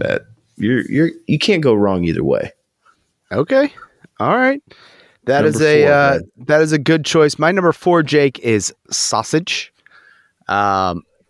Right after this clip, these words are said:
Speaker 2: look, I'm, I'm a meat
Speaker 1: Links
Speaker 2: guy. We
Speaker 1: or patties?
Speaker 2: I, I, I prefer patties, but I'll eat it, whatever. Like, if you put
Speaker 1: Yeah.
Speaker 2: sausage on the plate, I'll, I'll
Speaker 1: Yeah,
Speaker 2: eat it. But
Speaker 1: I'm,
Speaker 2: yeah,
Speaker 1: I'm the same way.
Speaker 2: typically go patties. Um,
Speaker 1: I think I
Speaker 2: big
Speaker 1: prefer
Speaker 2: time.
Speaker 1: patties as well.
Speaker 2: Yeah, it's, uh,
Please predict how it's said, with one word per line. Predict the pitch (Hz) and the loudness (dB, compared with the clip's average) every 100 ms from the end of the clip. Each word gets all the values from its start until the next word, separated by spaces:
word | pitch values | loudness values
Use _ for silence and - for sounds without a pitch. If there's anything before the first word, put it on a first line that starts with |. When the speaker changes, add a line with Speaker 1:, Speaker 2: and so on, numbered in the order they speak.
| - | -6
Speaker 2:
look, | 113 117 113 | -2 -2 -2
I'm, | 107 117 - | -4 -6 -8
I'm | 113 | -6
a | 107 | -2
meat | 110 113 | 0 0
Speaker 1:
Links | 104 143 113 110 107 - | 0 0 0 -2 -2 -4
Speaker 2:
guy. | - | -6
We | 98 _ _ - - | -8 _ _ -18 -4
Speaker 1:
or | 123 | -4
patties? | 123 117 101 80 139 170 - | -2 -4 -4 -4 -4 -6 -6
Speaker 2:
I, | 143 | -4
I, | 208 _ - | -4 _ -12
I | 143 - | -6 -2
prefer | 247 - 294 320 | -2 0 0 -2
patties, | - 190 180 117 98 | 0 0 2 0 -2
but | 120 | 0
I'll | 190 | 2
eat | 151 110 | 2 0
it, | - | 0
whatever. | 113 95 78 73 - 147 | 0 0 0 -6 -8 -10
Like, | 139 87 | -6 -4
if | 92 107 | -4 -4
you | 131 | 0
put | 139 | 0
Speaker 1:
Yeah. | 170 | 0
Speaker 2:
sausage | 113 101 92 | 0 -2 -4
on | 92 82 | -4 -4
the | |
plate, | 76 90 71 | -4 -2 -2
I'll, | 87 92 - | -2 -4 -4
I'll | 101 90 | -2 0
Speaker 1:
Yeah, | 87 | -2
Speaker 2:
eat | |
it. | 80 | -2
But | 127 | 0
Speaker 1:
I'm, | 139 | 0
Speaker 2:
yeah, | 107 | -2
Speaker 1:
I'm | - | -6
the | 143 | -8
same | - 101 | -6 -4
way. | 90 | -2
Speaker 2:
typically | 202 214 202 | -2 0 0
go | 175 165 | 0 0
patties. | 147 120 117 120 - - | 0 0 0 -2 -4 -6
Um, | 73 95 90 85 | -4 -2 0 0
Speaker 1:
I | 82 | -2
think | 269 | -2
I | 202 | -2
Speaker 2:
big | - | -2
Speaker 1:
prefer | 120 127 | -2 0
Speaker 2:
time. | 120 107 | 0 0
Speaker 1:
patties | 92 92 - | -2 -2 -2
as | 87 | -4
well. | 87 82 76 - _ _ _ - - - _ - | -4 -4 -6 -12 _ _ _ -20 -20 -20 _ -4
Speaker 2:
Yeah, | 151 262 254 | 0 2 2
it's, | 156 165 - - | 0 0 -2 0
uh, | 196 185 180 | 4 4 4